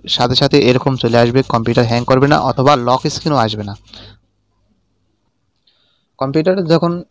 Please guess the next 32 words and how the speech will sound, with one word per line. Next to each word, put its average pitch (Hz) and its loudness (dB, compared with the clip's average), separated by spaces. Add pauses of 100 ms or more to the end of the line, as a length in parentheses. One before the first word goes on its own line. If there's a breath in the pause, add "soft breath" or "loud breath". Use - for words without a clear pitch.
(200)
<clears throat> 143 2
এরকম 127 -8
সরাসরি 117 -4
on 123 -2
হবে 135 -2
তখন 117 -8
আপনি 117 -6 (800 soft breath)
এই 113 2 (720)
password - 0
remove 117 -2
করার 127 0
জন্য 127 -4 (200)
আপনি 113 -12
এখানে 120 -4 (1300)
নিচে 123 -2 (260)
উইন্ডোজ 139 -2
বাটন, 113 -2 (160)
স্টার্ট 120 -6
বাটনটা 113 -4
আছে 120 -6
যেটা, 139 -10 (640)
এই 120 -2
উইন্ডোজ 131 -2 (120)
স্টার্ট 127 -4 (200)
বাটনটার 117 -6
উপর 139 -8
একবার 113 -2 (760)
ক্লিক 127 -2
করতে 120 -8
হবে 110 -6 (180)
মাউসের 123 -2
মাধ্যমে। 104 -12